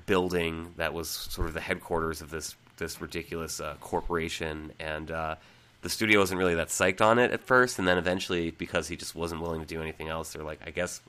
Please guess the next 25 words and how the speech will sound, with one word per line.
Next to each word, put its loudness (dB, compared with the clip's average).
we'll, -4
a 12
Gremlin 8
sequel -2
is -4
better 4
than -6
no 2
Gremlin -4
sequel, -8
and -6
we'll -4
let -4
you -12
make -6
it." -6
And -2
it 2
wasn't 4
super 2
successful, 0
but -4
it's -6
actually 2
very 2